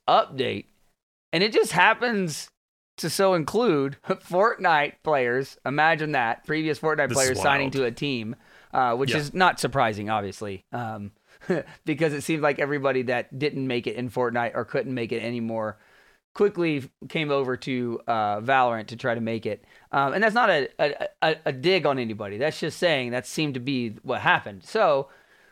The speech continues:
Speaker 1: uh,
Speaker 2: Yeah.
Speaker 1: we also get the great things from Fortnite, like all the cheaters that cheat in Fortnite now trying to come over and do this. So
Speaker 2: Yeah.
Speaker 1: here we have Ronaldo and Ziff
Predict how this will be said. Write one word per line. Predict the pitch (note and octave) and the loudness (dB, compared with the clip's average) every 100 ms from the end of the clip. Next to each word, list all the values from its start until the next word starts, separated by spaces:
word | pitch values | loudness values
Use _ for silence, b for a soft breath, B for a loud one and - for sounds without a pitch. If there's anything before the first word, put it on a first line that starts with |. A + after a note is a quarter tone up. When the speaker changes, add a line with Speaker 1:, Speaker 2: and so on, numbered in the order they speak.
| b | b
Speaker 1:
uh, | D#3+ | 4
Speaker 2:
Yeah. | D3+ C#3+ - | 4 4 0
Speaker 1:
we | D#3+ G3 F#3+ | 0 0 4
also | G3+ B3 - F3 D3+ | 6 6 4 4 4
get | C#3+ D#3 D3+ C#3+ | 4 2 2 0
the | D#3+ D#3 D3+ C#3+ C#3+ | 0 2 0 -4 -2
great | D#3+ B3+ G3 | 2 2 2
things | F3 C#3 A#2 G#2+ - - | 2 2 2 -4 -8 -6
from | C3+ A#2 | -4 0
Fortnite, | A#2+ A2+ A2+ G#2 | 0 0 0 0
like | A#2+ A#2 | -2 2
all | C#3+ | 2
the | E3 | 2
cheaters | - A#3 G3+ B2 G#2 - | 2 4 4 2 0 -4
that | B2 G#2 _ _ _ | -4 -4 _ _ _
cheat | - B3 C4 | -10 -8 -6
in | D#3+ C3 | -6 -2
Fortnite | C#3+ C3+ C3 B2 A#2 | -2 -2 -4 -6 -6
now | B2+ A#2 A2 | -6 -6 -6
trying | - A#2 A#2 | -6 -6 -8
to | |
come | A2 A#2+ | -8 -6
over | A#2 A2+ G#2+ G2 - - | -6 -6 -8 -12 -14 -12
and | A#2 A2 | -10 -8
do | A#2 | -6
this. | A2 G#2+ | -6 -4
So | G3 | 2
Speaker 2:
Yeah. | A3 | 2
Speaker 1:
here | - | 2
we | C4+ | 4
have | C4 C4+ A3+ A3 - B B B - | 6 8 6 4 -2 B B B -6
Ronaldo | E3+ G3 A#3+ A3 G#3 F#3+ F#3 F3+ | 2 4 6 8 8 8 4 2
and | F3+ D#3+ | 0 2
Ziff | C4 B3+ - - | 4 4 2 -6